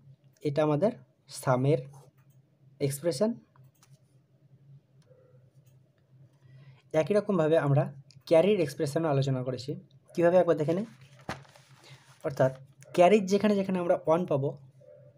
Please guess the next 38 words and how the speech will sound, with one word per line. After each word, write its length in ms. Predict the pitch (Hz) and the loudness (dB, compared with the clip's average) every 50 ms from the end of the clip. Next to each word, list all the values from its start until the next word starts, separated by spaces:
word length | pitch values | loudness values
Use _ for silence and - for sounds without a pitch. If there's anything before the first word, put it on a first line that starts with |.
| - - | -14 -6
সেগুলোকে 380 | - - 180 175 170 160 151 147 139 | 0 0 2 2 2 2 2 2 2
আমাদের 200 | 139 131 156 185 208 170 143 | 0 0 0 -2 -4 -4 -2
লক্ষ্য 220 | 139 135 139 139 139 135 | -2 -2 -2 -2 -4 -6
করতে 180 | 131 117 117 - 120 | -6 -8 -10 -10 -10
হবে। 140 | 120 120 131 139 - - _ _ - - _ - - | -10 -10 -12 -14 -16 -20 _ _ -20 -20 _ -14 -6
তাহলে 180 | - 147 160 156 160 - | -2 -2 -2 -2 2 2
ক্যারি 180 | 156 156 165 160 - | 2 2 2 0 -4
কোথায় 200 | 175 - 180 180 | -2 -2 -2 -2
কোথায় 180 | 185 165 180 180 | -2 -2 -2 -2
ওয়ান 100 | 180 180 180 | -2 -4 -6
আছে? 120 | - 214 214 - - 165 | -6 -8 -8 -6 -6 -6
এখানে 220 | 139 143 139 135 123 | -2 0 0 0 0
ওয়ান 100 | 123 120 117 | -2 -6 -8
আছে, 140 | - - - 135 135 | -10 -12 -14 -12 -6
তাহলে 180 | - 147 147 143 143 - 151 | -4 -4 -4 -4 -4 -4 -2
এ 20 | 151 160 175 | 0 0 0
এর 80 | 175 175 165 | 0 0 -2
ইনপুটের 320 | 170 160 147 180 170 185 170 165 | -4 -4 -6 -4 -4 -2 -2 -2
ভ্যালু 140 | 170 180 180 185 | -2 -2 -2 -4
কত? 120 | 175 - 196 170 139 127 | -4 -4 -6 -8 -6 -6
জিরো, 240 | 135 135 127 127 143 143 - - - - _ _ _ _ _ _ _ - | -8 -6 -6 -6 -8 -8 -10 -18 -20 -20 _ _ _ _ _ _ _ -6
বি 180 | 139 135 147 156 165 | -2 -2 0 2 0
এর 80 | 170 165 - | 0 0 -2
কত? 140 | 185 185 226 233 226 _ - 135 | -2 -2 -2 -6 -6 _ -6 -2
ওয়ান, 200 | 131 135 139 156 190 - - _ - - | 0 0 0 0 -4 -6 -12 _ -20 -18
সি 120 | - 143 151 151 | -10 -6 -4 -4
এর 60 | 147 139 156 | -2 -4 -4
কত? 120 | 151 151 220 240 - - - 127 | -8 -8 -8 -10 -10 -10 -6 -6
ওয়ান। 200 | 123 117 110 117 - - _ _ _ _ - | -4 -4 -4 -8 -12 -18 _ _ _ _ -2
তাহলে 240 | 175 170 156 139 139 143 - - - - - _ _ _ - - | 0 2 2 2 0 0 -4 -8 -16 -20 -20 _ _ _ -8 -2
এবার 320 | 170 170 170 185 196 208 214 - - _ - 143 135 | -2 0 2 4 2 2 2 -4 -10 _ -6 -4 -2
বি 140 | 135 151 180 208 202 - - - - | -2 -2 -4 -6 -8 -12 -16 -14 -12
সি, 160 | - - 120 113 - - _ _ _ _ _ - - - - | -10 -10 -10 -10 -12 -18 _ _ _ _ _ -20 -14 -6 -2
আবার 140 | 156 170 175 - 165 | 0 0 0 0 -2
এখানে 200 | 151 - 190 208 214 | 0 0 2 2 2
ওয়ান 100 | 208 196 185 156 | 2 0 -2 -4
আছে, 140 | - 180 196 220 - _ _ _ - _ - _ _ _ _ _ _ - - _ _ - | -4 -6 -8 -8 -10 _ _ _ -20 _ -20 _ _ _ _ _ _ -20 -20 _ _ -4
তাহলে 200 | - 143 143 | 0 0 0